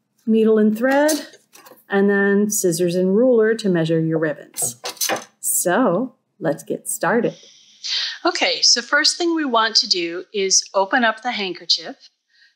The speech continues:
and in the middle of it, we'll place the foam ball, and then just kind of reach under, flip it over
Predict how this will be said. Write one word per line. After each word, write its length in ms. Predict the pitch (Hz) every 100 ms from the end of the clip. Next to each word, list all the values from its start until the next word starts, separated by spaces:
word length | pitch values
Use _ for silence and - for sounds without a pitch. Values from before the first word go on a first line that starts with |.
| _ _
and 560 | 214 202 196 190 196 -
in 220 | - 226 277
the 80 |
middle 380 | 302 254 226 196
of 180 | 170 165
it, 220 | 165 247 - _ _
we'll 180 | 196 170 - -
place 640 | 220 226 233 - - - _
the 60 | -
foam 400 | - 202 196 190
ball, 460 | 180 160 127 _ _ _ _ _ _ _ -
and 100 | 202
then 160 | 220
just 260 | 220 226 -
kind 240 | 208 202
of 340 | 185 180 175 - _ _ _ _
reach 220 | - 262 -
under, 560 | 214 196 190 190 214 262 _ _ _ _ _ _ _ _ _ _ _ _ _
flip 340 | - 247 254
it 80 | 247
over 480 | 202 180 170 160